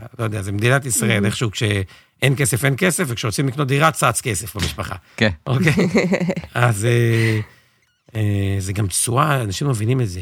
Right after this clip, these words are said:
Speaker 1: אתם יודעים מה העסקה הכי טובה? מה, מה העסקה היחידה שלפעמים ראיתי אנשים עושים תשואה של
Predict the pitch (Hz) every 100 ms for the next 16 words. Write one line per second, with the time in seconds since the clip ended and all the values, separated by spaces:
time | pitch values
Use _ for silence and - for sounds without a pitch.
0 | 80 - 92 104 143 139 113 - - 117
1 | - 123 107 113 113 - 120 - 143 135
2 | 151 107 - 143 117 95 98 127 160 -
3 | _ _ _ _ _ - 92 139 131 131
4 | 123 117 95 - 110 87 131 117 - 131
5 | 117 117 - _ _ _ _ _ _ -
6 | 98 90